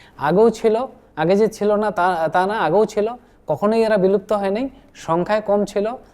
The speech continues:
দেখা কম যেত, গবেষণা কম হলে রেকর্ড কম হয়, আর রেকর্ড কম হলে, আহ, উম, পাবলিকেশন বা, এখন তো মিডিয়া অনেক বেশি সোচ্চার।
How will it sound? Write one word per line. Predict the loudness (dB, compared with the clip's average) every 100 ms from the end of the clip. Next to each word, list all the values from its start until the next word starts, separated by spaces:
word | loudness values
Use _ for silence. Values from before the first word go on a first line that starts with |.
| _ -8
দেখা | -6 -2 -2
কম | 0 0
যেত, | 2 0 -2 -6 -12 -4
গবেষণা | 0 0 0 -2
কম | -2 -2 0
হলে | 0 0
রেকর্ড | 0 2 0
কম | 0 -2 -2
হয়, | -4 -6 -12 -20 -6
আর | -2
রেকর্ড | 0 2 2
কম | 2 -2 0
হলে, | -2 -4
আহ, | -6 -12 -20 -6 -2 -2
উম, | -4 -8 -10 -10 -8 -2
পাবলিকেশন | 0 0 -4 -4 -2 -4 -4 -6
বা, | -8 -10 -16 -8
এখন | -4 -2
তো | 0
মিডিয়া | 2 2 2 0
অনেক | 0 -2
বেশি | -2 -2
সোচ্চার। | -4 -4 -4 -4